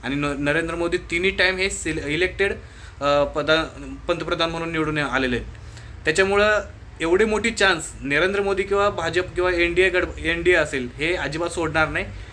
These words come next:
भले ते चंद्रबाबूंना किंवा नितीश कुमारांना कशा पद्धतीनं आता हँडल करतात किंवा, अ, त्यांच्यासोबतच धरून ठेवतात, कारण नितीश कुमारांचं पाठीमागचा तो इतिहास बघितला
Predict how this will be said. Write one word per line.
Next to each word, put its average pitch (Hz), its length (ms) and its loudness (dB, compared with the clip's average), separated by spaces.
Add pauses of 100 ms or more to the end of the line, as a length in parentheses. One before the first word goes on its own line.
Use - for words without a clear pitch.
(140)
भले 139 220 2
ते 160 100 0
चंद्रबाबूंना 160 760 0
किंवा 156 320 2
नितीश 156 300 -2
कुमारांना 156 580 0 (300)
कशा 147 180 2
पद्धतीनं 160 420 -2
आता 156 140 0
हँडल 143 280 0
करतात 156 380 0
किंवा, 156 240 4 (540)
अ, 131 340 2 (420)
त्यांच्यासोबतच 175 560 2
धरून 170 220 2
ठेवतात, 151 280 2
कारण 156 260 2
नितीश 165 280 -2
कुमारांचं 165 500 0
पाठीमागचा 160 520 -2
तो 170 60 -4
इतिहास 165 320 -4
बघितला 147 400 -2